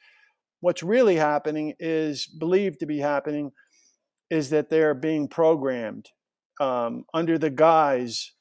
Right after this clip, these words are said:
of the terror watch list. Uh, they're really, these people, me, uh, other people like me, are being used for biomedical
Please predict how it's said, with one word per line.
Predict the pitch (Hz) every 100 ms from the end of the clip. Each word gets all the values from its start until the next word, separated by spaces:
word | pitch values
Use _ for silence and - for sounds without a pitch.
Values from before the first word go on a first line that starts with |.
| _ _ _ _
of | 156 135 117 117 -
the | 131
terror | - 156 143
watch | 127 120 135 123 - - _ _ 123
list. | 120 95 - - - _ _ _ _ _
Uh, | 123 120 110
they're | 139 160
really, | 156 165 156 139 117 _ _ 180 _ _
these | 233 160 151
people, | - 170 - -
me, | 165 170 226 185 185 170 180 160 _ 107
uh, | 120 87 107 - 110 135
other | 160 160
people | 175 170 170
like | 156 170 165
me, | 160 151 - - _ _ -
are | 143 143 135
being | 160 160 156 151 143 131 _ _ _ _ _ _ _ _ _ _ -
used | 139 240 247 120 101 98 - _ _ _ _ _ _ _ _ _ _
for | 170 156 127 -
biomedical | 180 202 185 202 196 175